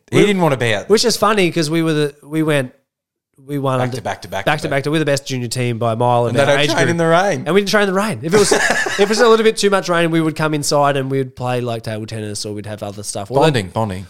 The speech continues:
Speaker 2: or they'd just call it off and he'd go, "Oh, well, none of the parents wanna stay here and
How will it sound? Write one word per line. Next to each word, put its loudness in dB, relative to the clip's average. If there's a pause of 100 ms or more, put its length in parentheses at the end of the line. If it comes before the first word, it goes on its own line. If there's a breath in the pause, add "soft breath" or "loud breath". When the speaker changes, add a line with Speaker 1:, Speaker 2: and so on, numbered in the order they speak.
Speaker 2:
or -2
they'd 2
just -4
call -2
it 0
off 0
and -10
he'd -6
go, -2
"Oh, -8
well, -14
none -10
of -6
the -8
parents -8
wanna -12
stay -6
here -8
and -14